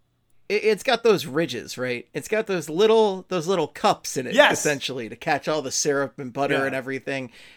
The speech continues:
Speaker 1: And it's just, it just holds it in so well. And it, it's, it's just glorious.
Speaker 2: When I was in, um, Stamford, Connecticut for the Olympics, the Winter Olympics back in, like, February, um,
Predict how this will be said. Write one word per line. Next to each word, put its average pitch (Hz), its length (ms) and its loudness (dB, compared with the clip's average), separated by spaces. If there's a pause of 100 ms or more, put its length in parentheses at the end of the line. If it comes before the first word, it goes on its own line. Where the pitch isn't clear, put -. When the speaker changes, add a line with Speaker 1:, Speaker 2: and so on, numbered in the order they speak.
(100)
Speaker 1:
And 143 180 -2
it's 131 120 -6
just, - 340 -12
it 160 200 -6
just - 200 -10
holds 202 280 2
it 143 100 -2
in 135 200 -2
so 143 280 -6
well. 120 500 -8 (380)
And 127 160 -2
it, 127 160 -4
it's, - 320 -8
it's - 120 -12
just - 200 -12
glorious. 107 640 -4
Speaker 2:
When 151 180 -2
I 151 180 0
was 165 260 -2
in, 131 720 -6 (180)
um, 110 640 -6
Stamford, 131 460 -4
Connecticut 123 480 -8
for 113 80 -20
the 120 120 -14
Olympics, 113 500 -14
the - 100 -18
Winter 123 180 -10
Olympics 113 460 -16
back 110 280 -16
in, 113 80 -20
like, 110 200 -20
February, 107 420 -18 (460)
um, 110 500 -2